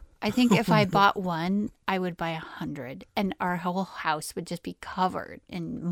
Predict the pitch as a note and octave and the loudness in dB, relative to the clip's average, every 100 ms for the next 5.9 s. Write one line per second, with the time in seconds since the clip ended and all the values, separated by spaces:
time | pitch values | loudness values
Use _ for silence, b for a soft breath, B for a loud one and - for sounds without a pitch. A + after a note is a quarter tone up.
0 | F3 F3 F3 F3 E3+ E3+ E3 D#3 D#3 D3 | 0 -2 -4 -6 -8 -8 -8 -6 -4 -4
1 | D3+ F3 E3 E3+ - - F#3+ - - - | -8 -12 -12 -12 -12 -8 -8 -6 -4 -4
2 | - B3+ - B4 - B3+ G3 C#4+ - D4+ | 0 -2 -2 -4 0 0 6 4 6 2
3 | - C#4 - - - - - - - G4+ | 4 0 2 -2 -2 -4 -6 -6 4 4
4 | A4 C5 C5+ - A#4 A#4+ B4 - A4+ C4+ | 4 -2 0 4 4 8 6 6 -2 -2
5 | - B B B - - F#4 G#4+ G4+ | -8 B B B -10 2 4 6 4